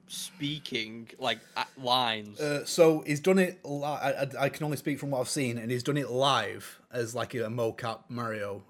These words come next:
Speaker 2: I think it might have
Speaker 1: Yeah,
Speaker 2: been in
Speaker 1: yeah.
Speaker 2: the Nintendo World Store in New York or something like that, and he was speaking to people, like, through a camera and shit like that. So he
Speaker 1: Hmm.
Speaker 2: ca-, he can do it. It's just, I've had a, I've had a lot of, about a, a bit of distance from this now. It was a few days ago now, and
Speaker 1: <laughs>
Speaker 2: maybe Charles Martinet would be annoying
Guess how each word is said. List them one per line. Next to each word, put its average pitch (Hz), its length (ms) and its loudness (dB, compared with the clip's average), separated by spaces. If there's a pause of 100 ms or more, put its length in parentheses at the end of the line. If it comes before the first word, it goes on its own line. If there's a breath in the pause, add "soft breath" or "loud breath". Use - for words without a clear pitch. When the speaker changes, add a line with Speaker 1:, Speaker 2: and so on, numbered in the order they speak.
(100)
Speaker 2:
I 107 60 -8
think 131 160 -6
it 135 80 -4
might 151 80 4
have 135 100 2
Speaker 1:
Yeah, 131 60 0
Speaker 2:
been 127 80 -2
in 120 140 -4
Speaker 1:
yeah. 120 40 -6
Speaker 2:
the - 20 -8
Nintendo 117 280 -6
World 104 180 -8
Store 117 240 -4
in 107 80 -6
New 104 80 -10
York 107 260 -6
or - 40 -16
something 101 240 -14
like 101 160 -12
that, 110 80 -8
and 104 80 -12
he 104 80 -10
was 107 100 -8
speaking 123 380 -4
to 117 100 -10
people, 117 320 -8
like, 101 200 -8
through 110 120 -12
a 104 60 -12
camera 107 260 -10
and 101 100 -16
shit 101 160 -14
like 95 140 -10
that. 104 160 -10 (300 loud breath)
So - 100 -6
he 156 60 -2
Speaker 1:
Hmm. 135 80 -4
Speaker 2:
ca-, - 60 -2
he 165 100 4
can 202 320 4
do 160 180 6
it. 104 260 -4 (360 loud breath)
It's 131 160 -2
just, 139 120 -2
I've 156 120 2
had 220 100 6
a, 185 180 4
I've 151 100 -2
had 180 100 2
a - 20 4
lot 160 220 2
of, 127 140 4
about 135 340 -4
a, 131 120 -10
a 135 40 -10
bit 156 180 4
of 143 60 0
distance 135 380 -4
from 110 180 -8
this 101 180 -10
now. 101 160 -10
It 98 60 -8
was 104 100 -10
a 120 60 -10
few 143 180 -2
days 110 260 -4
ago 101 200 -10
now, 98 340 -14
and 151 560 2 (160)
Speaker 1:
<laughs> - 220 -20
Speaker 2:
maybe 180 320 6
Charles 170 320 4
Martinet 139 480 -2
would 123 240 -6
be 117 120 -2
annoying 104 460 -6